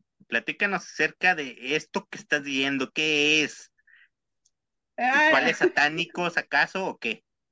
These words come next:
Speaker 2: Cállese, cállese. Bien,
Speaker 1: <laughs>
Speaker 2: como ya lo había dicho hace unos meses, yo estaba, eh, ya, ya estoy viendo, bueno, streams. Entonces, este, Quackity Studios, que ahora ya tiene su estudio, el, es, Quackity es un streamer que sigo,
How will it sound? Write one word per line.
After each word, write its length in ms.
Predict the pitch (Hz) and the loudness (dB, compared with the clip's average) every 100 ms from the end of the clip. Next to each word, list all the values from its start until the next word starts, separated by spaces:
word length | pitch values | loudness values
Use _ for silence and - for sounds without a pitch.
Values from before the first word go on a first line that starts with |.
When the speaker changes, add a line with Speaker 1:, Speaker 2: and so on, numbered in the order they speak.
| _ - | _ -10
Speaker 2:
Cállese, 760 | 233 254 226 233 - 226 208 | -4 -4 -4 -10 -8 -6 -6
cállese. 760 | 220 226 262 208 240 220 214 185 - | -6 -6 -6 -8 -12 -4 -2 0 0
Bien, 200 | - 320 196 | 2 0 0
Speaker 1:
<laughs> 400 | - _ 277 - 247 | -4 _ -12 -10 -8
Speaker 2:
como 180 | 269 | -2
ya 100 | 277 | 2
lo 60 | 311 | 2
había 160 | 370 370 | 4 4
dicho 220 | 359 330 | 2 0
hace 140 | 330 | 0
unos 180 | 320 311 | 0 0
meses, 400 | 294 269 277 254 | 0 -2 -4 -6
yo 140 | 262 | -6
estaba, 380 | 269 - 240 214 | -6 -4 -4 -2
eh, 220 | 214 214 190 | -4 -6 -6
ya, 240 | 202 196 | -4 -2
ya 180 | 208 220 | -2 -4
estoy 200 | 220 254 | -4 -8
viendo, 320 | 240 240 233 | -6 -6 -4
bueno, 260 | 226 208 180 | -4 -4 -6
streams. 600 | 190 - 220 285 311 _ _ _ _ _ | -10 -10 -8 -6 -8 _ _ _ _ _
Entonces, 640 | - 226 269 277 294 302 - | -10 -6 -4 -4 -4 -6 -4
este, 460 | 254 233 - 233 226 | -6 -6 -6 -6 -4
Quackity 420 | 254 302 302 277 | -6 -6 -8 -10
Studios, 640 | - 311 254 226 240 247 | -6 -6 -4 -4 -4 -6
que 80 | 226 | -6
ahora 240 | 202 202 | -2 0
ya 180 | 214 214 | 0 -2
tiene 220 | 202 190 | -2 -4
su 100 | 202 | -4
estudio, 460 | 220 - 247 233 226 | -12 -12 -10 -8 -6
el, 160 | 190 196 | -4 -4
es, 260 | 196 185 | -6 -8
Quackity 460 | - 233 240 220 220 | -6 -8 -6 -8 -8
es 140 | 208 | -4
un 180 | 226 220 | -4 -4
streamer 560 | 214 226 233 208 214 _ _ _ _ - | -8 -10 -8 -6 -8 _ _ _ _ -16
que 80 | 196 | -14
sigo, 480 | 254 233 196 202 | -10 -8 -8 -12